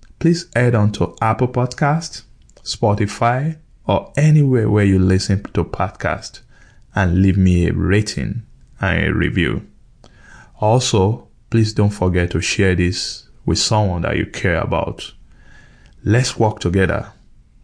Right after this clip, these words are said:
to create more winners. Till next time again,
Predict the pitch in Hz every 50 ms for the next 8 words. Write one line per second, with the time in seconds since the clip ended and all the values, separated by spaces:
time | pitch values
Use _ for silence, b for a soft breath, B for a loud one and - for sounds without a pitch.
0 | - - - 87 80 - - - - 98 92 92 92 92 85 - - - 101 92
1 | 92 87 87 82 85 85 85 - 55 55 - - - - - - - - - -
2 | b b b b b b b b b b b b b b b b b - - -
3 | 101 95 95 104 107 104 - - 110 98 98 95 87 82 - 95 95 101 113 139
4 | 156 -